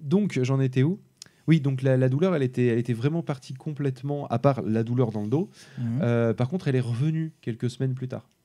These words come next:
Speaker 1: le, la douleur de sciatique. Et là, elle, maintenant, vraiment, elle est en train de disparaître. Donc,
Speaker 2: Ah
Speaker 1: en
Speaker 2: ouais,
Speaker 1: fait,
Speaker 2: c'est
Speaker 1: ça a
Speaker 2: vraiment
Speaker 1: fait,
Speaker 2: étrange.
Speaker 1: si tu veux qu'on fasse les niveaux de douleur, euh, je suis arrivé, euh, quand je suis allé me faire opérer, c'était un huit.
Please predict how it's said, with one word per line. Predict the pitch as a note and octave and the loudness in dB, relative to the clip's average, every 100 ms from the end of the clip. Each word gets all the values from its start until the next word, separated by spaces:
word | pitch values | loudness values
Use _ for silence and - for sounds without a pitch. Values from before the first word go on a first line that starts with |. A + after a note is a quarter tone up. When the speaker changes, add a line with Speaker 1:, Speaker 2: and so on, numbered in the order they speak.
| _ _ - | _ _ -10
Speaker 1:
le, | A2 G#2+ G#2 | -6 -4 -2
la | G#2 G2+ | -2 0
douleur | A2+ A#2+ | 0 0
de | A2+ | 0
sciatique. | A2 B2 A2+ E3+ - - | -2 -2 -2 -2 -4 -2
Et | B2 | 2
là, | B2 D#3 | 4 4
elle, | C#3 | 2
maintenant, | B2 B2+ C3 C#3+ D3+ | 0 0 0 0 0
vraiment, | B2+ C3 C#3+ D#3 | 2 2 2 0
elle | B2+ | -2
est | |
en | A#2+ | -2
train | C3 | -2
de | B2+ | -4
disparaître. | B2 A#2 G#2 - _ _ _ _ _ | -4 -6 -6 -8 _ _ _ _ _
Donc, | B2+ | 0
Speaker 2:
Ah | C#3 | 2
Speaker 1:
en | |
Speaker 2:
ouais, | |
Speaker 1:
fait, | F3 | 4
Speaker 2:
c'est | E3 D3 | 2 4
Speaker 1:
ça | C3 | 4
a | |
Speaker 2:
vraiment | D3+ | 4
Speaker 1:
fait, | D3 C#3 | 2 2
Speaker 2:
étrange. | A#2+ | 2
Speaker 1:
si | A#2 C3+ | -2 -2
tu | D#3+ | 0
veux | F3 | 0
qu'on | E3+ C3+ | 0 -4
fasse | B2 C#3 B2+ | -2 -4 -2
les | A#2+ | -2
niveaux | B2 C3 C3 | 0 0 0
de | |
douleur, | A#2+ B2 C#3 F#3+ C#3+ - _ - A#2 G#2 - | 0 2 2 2 -4 -10 _ -20 -20 -12 -2
euh, | B2 B2 A#2+ A2+ A2 | 0 2 2 2 0
je | A2 | -2
suis | - C3+ | -4 0
arrivé, | C3 C3 C3+ C#3 C#3+ | 2 2 0 0 2
euh, | C#3 A#2 A2 G#2+ G2+ | 2 2 2 0 0
quand | A#2 A2+ | -4 -6
je | |
suis | - | -2
allé | A2+ A#2 | -2 -2
me | |
faire | A2+ A#2+ | 0 0
opérer, | A#2 B2+ C3 | 2 2 2
c'était | C3 A2+ A2 | 2 -2 -2
un | G2+ | -2
huit. | G#2+ E3 - - | -2 -2 -6 -20